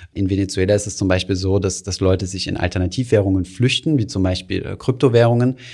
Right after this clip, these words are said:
die, äh, dort natürlich, äh, unter Strafe stehen. Also, äh, Kryptowährungsbesitz ist natürlich strafbar, ist genauso wie jeglicher Devisenbesitz, also auch sich zum Beispiel in Dollar bezahlen lassen oder so.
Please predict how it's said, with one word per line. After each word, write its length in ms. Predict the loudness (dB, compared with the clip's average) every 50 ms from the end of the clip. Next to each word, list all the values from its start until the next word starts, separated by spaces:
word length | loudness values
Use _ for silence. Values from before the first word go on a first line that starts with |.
| -20 -20 -20 _ -12 -8
die, 260 | -4 -4 -2 -2 -2
äh, 160 | -2 -2 2
dort 200 | 4 2 2 4
natürlich, 480 | 2 -2 -2 -4 -4 -4 -4 -4 -4 -6
äh, 40 | -8
unter 260 | -8 -8 -6 -6 -6
Strafe 360 | -6 -4 -4 -6 -4 -4 -6
stehen. 240 | -6 -2 -2 -2 -2
Also, 360 | -2 -6 -6 -8 -8 -10 -10 -12 -12
äh, 240 | -12 -10 -12 -10
Kryptowährungsbesitz 880 | -8 -8 -8 -6 -4 -2 0 0 0 0 -4 -4 -6 -6 -4 -4 -6 -8
ist 120 | -8 -4
natürlich 280 | -4 -4 -2 -2 -4 -4
strafbar, 580 | -4 -4 0 0 0 0 0 0 0 0 0 -2
ist 140 | -4 -2
genauso 340 | 0 2 2 2 2 0 -2
wie 80 | -6 -4
jeglicher 480 | -2 -2 -2 -2 -2 -4 -4 -2 -2
Devisenbesitz, 760 | 0 0 0 2 2 4 4 2 2 0 -2 -2 -6 -6 -8 -8
also 180 | -4 -4 -2
auch 240 | 2 2 2 2 2
sich 200 | 0 -6 -8 -6
zum 120 | -2 0
Beispiel 240 | 0 0 0 0 0
in 60 | 2
Dollar 260 | 4 4 6 6 6 4
bezahlen 420 | 2 -2 -4 -4 -4 -4 -2 -2
lassen 220 | -2 -4 -6 -6
oder 200 | -6 -6 -6 -6
so. 180 | -6 -6 -8 -10